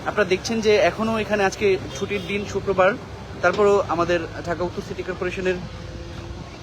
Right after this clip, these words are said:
ভ্রাম্যমাণ মা-, আদালত, আহ, চালু রয়েছে। এখানে আজকে উপস্থিত আছেন ঢাকা উত্তর সিটি কর্পোরেশনের প্রধান সম্পত্তি কর্মকর্তা মোহাম্মদ মাহে আলম, উপস্থিত আছেন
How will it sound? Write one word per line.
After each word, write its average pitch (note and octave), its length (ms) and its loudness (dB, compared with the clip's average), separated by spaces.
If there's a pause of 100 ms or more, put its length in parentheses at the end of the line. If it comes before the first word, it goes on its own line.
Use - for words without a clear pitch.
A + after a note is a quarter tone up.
(120)
ভ্রাম্যমাণ F#3+ 400 6
মা-, F3 200 4
আদালত, F#3 360 8 (400)
আহ, E3 160 2
চালু G3 240 6
রয়েছে। G3 280 2
এখানে F#3 180 2
আজকে F3 200 0
উপস্থিত F#3+ 280 -2
আছেন G3 260 0
ঢাকা - 200 0
উত্তর - 220 -2
সিটি F#3 140 -6
কর্পোরেশনের F3+ 480 -2 (420)
প্রধান F#3 240 2
সম্পত্তি G3 420 -2
কর্মকর্তা F#3+ 640 0 (440)
মোহাম্মদ F#3 320 0
মাহে F3 280 4
আলম, G#3 240 4
উপস্থিত F#3+ 340 -2
আছেন G3+ 240 2